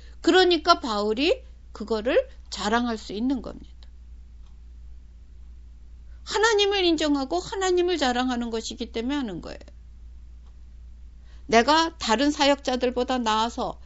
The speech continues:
나는 믿음이 좋아서, 나는 더 많이 수고해서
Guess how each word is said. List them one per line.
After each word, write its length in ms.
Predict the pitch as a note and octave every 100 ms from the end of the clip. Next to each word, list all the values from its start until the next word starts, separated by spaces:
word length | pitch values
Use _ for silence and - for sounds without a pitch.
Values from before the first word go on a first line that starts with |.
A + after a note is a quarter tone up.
| - - -
나는 480 | G#3+ A#3+ C#4+ F4 - -
믿음이 480 | A3 A3+ B3+ C#4
좋아서, 680 | C4 G3 G#3 A#3+ A#3+ E3+ D3+ - - -
나는 400 | G3+ A#3 C#4+ C#4+
더 240 | - C#4
많이 380 | - F#3+ G3 C4
수고해서 840 | - C#4+ D4 D4 C4+ A#3+ D4+ F4+